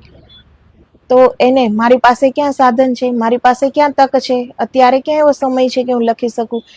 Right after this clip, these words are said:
જો એવું એણે વિચાર્યું હોત તો. તો દૂધની બાટલીઓમાં ત્યારે એ બૂચ ન આવતા, ઢાંકણ, એના બદલે કાગળનું બૂચ મારેલું આવતું. તો એ કાગળને સૂકવીને, ઈંટ નીચે મૂકીને, એ કાગળને સીધું કરીને,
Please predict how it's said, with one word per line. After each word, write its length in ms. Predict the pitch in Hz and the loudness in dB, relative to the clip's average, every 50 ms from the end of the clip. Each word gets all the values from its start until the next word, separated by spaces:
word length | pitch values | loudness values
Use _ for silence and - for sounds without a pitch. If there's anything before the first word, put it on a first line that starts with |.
| _ _ _ - | _ _ _ -8
જો 160 | 214 240 240 | -4 -2 0
એવું 260 | - - 233 240 233 | 0 2 2 2 2
એણે 160 | 233 233 240 | 2 0 -4
વિચાર્યું 500 | 233 220 214 - 247 226 233 240 240 220 | -4 -6 -6 -4 -2 -2 0 0 -2 -2
હોત 120 | 220 233 - - | -4 -8 -8 -10
તો. 140 | - 240 247 _ _ _ _ _ _ _ _ - | -14 -14 -14 _ _ _ _ _ _ _ _ -4
તો 80 | 247 240 | 0 0
દૂધની 440 | 214 240 247 220 254 269 294 294 | 2 2 2 2 0 0 0 0
બાટલીઓમાં 720 | 262 240 254 254 254 - 269 269 269 269 262 269 277 277 | 2 4 4 4 6 4 0 2 4 2 2 2 0 -2
ત્યારે 400 | 262 269 262 262 269 269 269 254 _ - | 0 2 2 4 4 4 2 2 _ -2
એ 80 | - 254 | -2 0
બૂચ 340 | 240 226 254 277 277 - 294 | 0 2 0 -2 -2 -2 -2
ન 120 | 285 277 | -2 0
આવતા, 480 | 269 240 220 214 202 - 196 190 190 196 _ _ _ _ _ _ _ _ _ - 208 | 0 0 0 0 0 0 -2 -2 -2 -4 _ _ _ _ _ _ _ _ _ -14 -8
ઢાંકણ, 500 | - 220 233 233 - - 220 185 180 - _ _ _ _ _ _ _ - | -4 -2 -2 -2 0 0 -2 -2 -4 -8 _ _ _ _ _ _ _ -6
એના 180 | 240 254 277 277 | -2 -2 -2 0
બદલે 380 | 247 269 254 269 277 285 294 285 _ _ _ _ _ _ - - _ _ | 0 0 0 2 4 2 2 2 _ _ _ _ _ _ -20 -20 _ _
કાગળનું 640 | - 240 247 262 269 269 277 269 262 262 254 254 233 | 0 2 4 4 6 6 6 6 6 4 2 0 0
બૂચ 240 | 226 254 226 - 233 | 0 -2 -2 -2 -4
મારેલું 500 | 233 233 226 214 220 208 208 202 202 196 | -2 0 2 2 2 0 0 2 2 2
આવતું. 320 | 196 202 - - 190 190 _ _ _ _ _ _ - - | 0 0 -4 -10 -16 -18 _ _ _ _ _ _ -2 2
તો 60 | 240 | 2
એ 80 | 247 | 2
કાગળને 640 | 240 240 240 233 247 247 269 277 277 277 277 269 254 | 4 4 4 4 4 6 4 6 6 4 4 2 -2
સૂકવીને, 680 | - - 277 247 - 285 269 269 262 254 247 233 - - | -4 -4 -8 -6 -4 -2 -2 0 0 2 0 -2 0 -2
ઈંટ 200 | 262 277 247 277 | -2 -2 0 -2
નીચે 320 | 269 269 277 262 269 269 | -2 -2 -2 0 0 0
મૂકીને, 440 | 269 262 262 254 - 269 262 262 262 | 0 0 -2 -2 -2 -4 -2 0 0
એ 60 | 247 | 0
કાગળને 480 | 247 262 240 247 254 262 269 262 262 254 | 4 4 4 4 4 2 2 2 0 -2
સીધું 380 | - - 269 240 220 277 277 | -2 -2 -2 0 0 0 0
કરીને, 460 | - 254 240 220 220 208 202 185 185 | 2 0 2 2 2 0 0 -2 -4